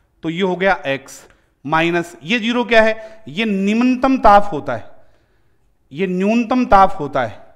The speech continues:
निम्नतम ताप बट्टा फिर ये सौ जो है वो डिफरेंस होता है थर्मामीटर के उच्चतम और निम्नतम के बीच में। तो यूं कह सकते हैं उच्चतम, उच्चतम ताप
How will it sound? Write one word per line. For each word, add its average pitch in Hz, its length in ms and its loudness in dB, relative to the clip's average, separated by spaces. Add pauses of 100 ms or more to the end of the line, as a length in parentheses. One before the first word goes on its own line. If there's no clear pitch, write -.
(500)
निम्नतम 214 720 -2
ताप 151 380 2 (680)
बट्टा 147 440 2 (400)
फिर 214 300 -2 (400)
ये 202 180 -4
सौ 247 320 -2
जो 240 200 2
है 196 60 4
वो 196 140 -2
डिफरेंस 185 560 -4
होता 175 180 -2
है 160 80 2
थर्मामीटर 202 580 -2
के 233 160 -8
उच्चतम 214 500 -8
और 220 80 -4
निम्नतम 175 460 -6
के 170 140 -10
बीच 139 220 -12
में। 131 140 -8 (380)
तो 185 100 -6
यूं 208 160 -4
कह 202 140 0
सकते 208 280 -8
हैं 214 160 -8
उच्चतम, 220 520 -4 (1400)
उच्चतम 208 500 -4
ताप 214 520 0